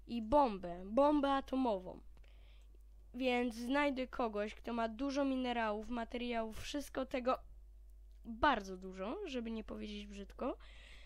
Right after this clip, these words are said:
Więc naprawdę ekstra.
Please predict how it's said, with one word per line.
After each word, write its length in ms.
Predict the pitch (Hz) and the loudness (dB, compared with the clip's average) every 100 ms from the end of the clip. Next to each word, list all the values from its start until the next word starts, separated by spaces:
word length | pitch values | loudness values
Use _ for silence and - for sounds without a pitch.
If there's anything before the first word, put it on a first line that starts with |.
| - 226 | -14 -2
Więc 560 | 262 262 269 269 - | 4 4 4 2 0
naprawdę 720 | 285 269 269 240 202 196 180 - - - - - - - - - - - - - - | -2 0 2 2 2 -2 -4 -8 -14 -14 -14 -16 -16 -16 -16 -16 -16 -16 -16 -16 -4
ekstra. 720 | 247 247 240 - - 226 202 | 4 4 4 -2 -2 2 2